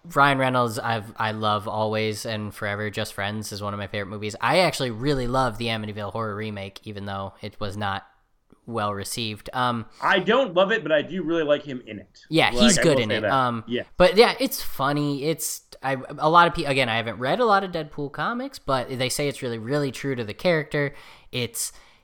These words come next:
Speaker 1: it, absurd. It's got great C G I. It was done, I, I don't know how I would word that. But anyways, I went to that, I saw that movie as well. I don't watch movies multiple times in the theaters. I saw that one three times as well. So it's like,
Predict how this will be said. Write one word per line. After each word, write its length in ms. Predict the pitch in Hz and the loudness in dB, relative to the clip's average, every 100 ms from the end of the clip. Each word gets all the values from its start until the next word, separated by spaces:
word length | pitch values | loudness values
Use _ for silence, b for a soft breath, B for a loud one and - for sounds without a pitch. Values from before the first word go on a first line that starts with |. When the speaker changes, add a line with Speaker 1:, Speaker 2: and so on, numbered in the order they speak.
| b b _ | b b _
Speaker 1:
it, 300 | 143 143 - - | -8 -6 -6 -4
absurd. 760 | 127 110 - 120 131 139 143 | -2 0 2 2 2 4 2
It's 260 | 127 117 - | 0 -4 0
got 340 | 117 110 - | 2 2 0
great 300 | - 120 131 | -2 0 0
C 220 | - 127 120 | -4 -4 -2
G 140 | 113 | 2
I. 160 | 113 123 | 2 2
It 80 | 120 | 0
was 360 | 110 104 - - _ _ _ _ | -4 -6 -8 -10 _ _ _ _
done, 640 | - 120 120 123 123 120 117 - - - _ _ _ _ _ _ _ _ _ _ _ | 2 4 2 0 -2 -6 -10 -20 -20 -20 _ _ _ _ _ _ _ _ _ _ _
I, 160 | 170 190 | -4 -2
I 120 | 185 - | -4 -6
don't 160 | 185 | -4
know 280 | 160 147 123 - | -2 -2 -4 -10
how 120 | - 107 | -10 -8
I 120 | 98 | -8
would 120 | 95 | -10
word 340 | 101 113 101 | -8 -6 -6
that. 180 | 92 90 | -8 2
But 100 | 254 | 12
anyways, 380 | 294 262 127 107 B B B B | 12 12 8 0 B B B B
I 320 | 147 170 165 | 8 10 8
went 280 | 143 143 151 | 4 4 4
to 80 | - | 2
that, 200 | 139 131 | 2 2
I 100 | 127 | 0
saw 220 | 131 160 | 4 6
that 160 | 151 147 | 6 4
movie 240 | 135 127 | 2 0
as 100 | 123 | -2
well. 380 | 117 127 113 110 - | 0 2 2 2 4
I 100 | 190 | 6
don't 160 | 254 | 6
watch 260 | 143 131 - | 6 4 2
movies 260 | 123 117 | -2 -2
multiple 320 | 107 110 - 104 | -2 -4 -4 -6
times 240 | 107 98 | -6 -4
in 100 | 101 | -6
the 60 | 95 | -8
theaters. 460 | 101 98 98 95 | -6 -4 -4 -6
I 120 | - 110 | -4 -2
saw 200 | 123 110 | 0 2
that 220 | 110 92 | 2 0
one 140 | 95 | -6
three 220 | 90 92 | -8 -10
times 340 | 90 95 92 - | -8 -8 -10 -12
as 120 | 92 | -12
well. 280 | 98 90 90 | -8 -6 -6
So 240 | - 104 | -4 -4
it's 180 | 104 - | -4 -6
like, 140 | 101 | -6